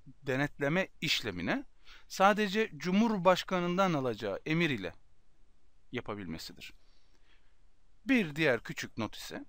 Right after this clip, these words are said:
Devlet Denetleme Kurulu tüm kamu kurum ve kuruluşlarının, evet, hepsini denetleyebiliyor ancak ulusal güvenliği ilgilendirdiğinden dolayı askeri kurumlar ile,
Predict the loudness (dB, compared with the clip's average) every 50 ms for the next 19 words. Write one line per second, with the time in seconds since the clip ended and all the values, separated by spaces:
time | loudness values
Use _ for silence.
0 | -16 -20 -6 -2 0 2 2 2 0 2 2 2 2 2 2 0 0 2 2 0
1 | -2 -2 -2 -2 0 0 0 -2 -2 -4 -10 -6 -2 0 0 0 0 0 0 0
2 | 0 -2 -4 -4 -2 -2 -2 -2 -4 -4 -6 -6 -4 -4 -6 -6 -4 -2 -2 0
3 | 0 0 0 0 -2 -4 -8 -2 0 0 0 0 -2 -6 -10 -16 -18 -20 -12 -6
4 | -4 -4 -2 -2 -4 -2 -2 -2 -2 -2 -4 -6 -6 -4 -4 -4 -4 -6 -6 -4
5 | -2 -2 -2 -2 -2 -2 -2 -4 -6 -12 -18 -18 -18 -18 -20 -20 -20 -20 -20 -20
6 | -20 -20 -20 -20 -20 -20 -20 -20 -20 -20 -8 -4 -2 0 0 4 8 8 8 8
7 | 8 4 2 4 6 6 6 6 4 4 2 0 0 0 -2 0 0 0 2 2
8 | 2 2 2 0 -2 -4 -2 -2 0 0 2 2 2 2 2 0 0 0 2 2
9 | 2 2 0 -2 -4 -8 -16 -20 -20 -20 -20 -20 -20 -20 -8 -4 -4 -2 -2 -2
10 | 0 0 2 4 4 2 2 0 -6 -16 -20 -20 -20 -20 -20 -20 -20 -20 -20 -20
11 | -20 -20 -20 -20 -20 -20 -20 -20 -12 -8 -6 -4 -4 -4 -4 -4 -4 -4 -4 -6
12 | -6 -8